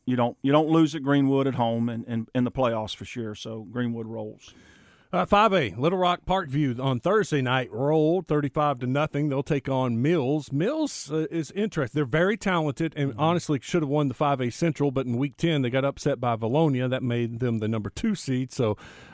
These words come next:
Speaker 2: uh, Mills, I know, was thinking they should have been the conference champs in a one seed, but in the second round they get Parkview.
Speaker 1: Yeah, congratulations. Uh, I, I do <laughs> expect this is gonna be a competitive game because Mills does have some really good football players. But, you know, two good local teams here from Little Rock,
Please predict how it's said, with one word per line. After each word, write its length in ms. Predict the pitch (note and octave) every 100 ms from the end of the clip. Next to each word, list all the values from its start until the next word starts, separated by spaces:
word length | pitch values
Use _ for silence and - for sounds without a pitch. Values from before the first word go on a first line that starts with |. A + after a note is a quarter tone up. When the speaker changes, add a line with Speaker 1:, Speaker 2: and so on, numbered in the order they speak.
| -
Speaker 2:
uh, 600 | A#2+ A2 A2 A2+ - A#2
Mills, 420 | G2+ A#2+ C#3+ C3+ B2+
I 60 |
know, 180 | A#2+ C3+
was 200 | A#2+ A2
thinking 240 | D3 - A2+
they 140 | A#2
should 180 | - A#2
have 60 |
been 280 | A#2 A#2 A#2 -
the 140 | A#2+
conference 340 | - C3 A#2+ -
champs 320 | C3 C#3+ D#3
in 80 | B2+
a 40 | G#2
one 220 | B2 A#2+
seed, 300 | - C3+ C3+
but 100 | B2+
in 200 | A#2 G#2+
the 60 |
second 260 | - C#3+ A#2
round 220 | C#3 E3
they 100 | A#2
get 140 | D#3 -
Parkview. 440 | C#3+ C3+ E2 - _ _ _ _ -
Speaker 1:
Yeah, 140 | D3 D3
congratulations. 960 | B2+ B2+ C#3 A#2 C3 C3+ - F2+ -
Uh, 340 | C3 B2+ A#2+ G#2+ -
I, 120 | - C3+
I 100 | D#3+
do 160 | D3 G#3
<laughs> 20 |
expect 360 | - - C#3 E3
this 100 | D3
is 40 |
gonna 160 | D#3+ C3+
be 120 | C#3+
a 60 | B2+
competitive 520 | A#2+ B2+ C#3 A#2 G#2+
game 280 | C3+ C#3 A#2+
because 420 | A2+ B2 A#2+ G2+
Mills 260 | B2+ B2
does 280 | G2 C3+ B2
have 160 | A#2+ A2
some 180 | A2 A2
really 160 | A2+
good 180 | A2 G#2+
football 360 | A2+ G#2 A2+ A2
players. 360 | A#2+ A#2 A#2
But, 200 | A2 A#2
you 80 | C#3
know, 100 | A#2
two 220 | - F#3
good 180 | E3 E3
local 300 | C#3+ D#3 D#3+
teams 320 | - E3 D#3+
here 160 | E3 E3+
from 140 | D3
Little 160 | C3 D3+
Rock, 240 | D3+ E3